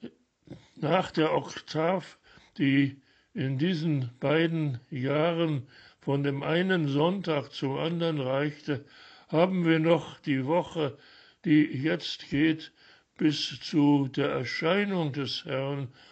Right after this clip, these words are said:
und bis zu seiner Taufe.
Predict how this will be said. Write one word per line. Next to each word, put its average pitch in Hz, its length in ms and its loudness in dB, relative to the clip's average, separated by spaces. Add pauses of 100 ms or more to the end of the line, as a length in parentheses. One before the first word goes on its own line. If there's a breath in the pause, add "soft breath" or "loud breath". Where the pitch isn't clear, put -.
(160 loud breath)
und 190 300 -2
bis 151 280 0
zu 147 200 0
seiner 127 760 -6
Taufe. 143 720 -8